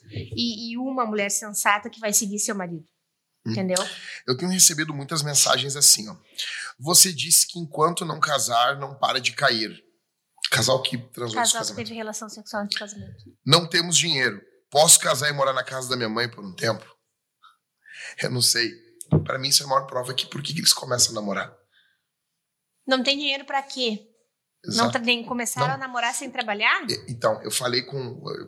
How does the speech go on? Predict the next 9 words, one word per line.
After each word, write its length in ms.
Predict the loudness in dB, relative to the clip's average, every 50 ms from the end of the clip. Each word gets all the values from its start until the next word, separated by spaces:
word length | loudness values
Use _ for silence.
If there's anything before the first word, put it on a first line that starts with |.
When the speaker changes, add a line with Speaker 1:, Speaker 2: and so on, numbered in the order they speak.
| -10
Speaker 2:
o 160 | -6 -6 -4
cara 240 | -2 0 0 0 0
mandou 200 | 0 -2 -6 -6 -6
mensagem, 600 | -2 -2 0 0 2 2 2 0 0 -4 -6 -8 -10 -16 -10
os 160 | -8 -8 -6 -6
dois 240 | -4 -4 -4 0 0
estão 220 | 0 0 0 -4
desempregados. 1000 | -2 -2 -2 -2 -2 -4 -4 -2 -2 0 0 0 0 0 2 2 2 2 0 -6
Speaker 1:
Uhum. 240 | -14 -20 -20 -20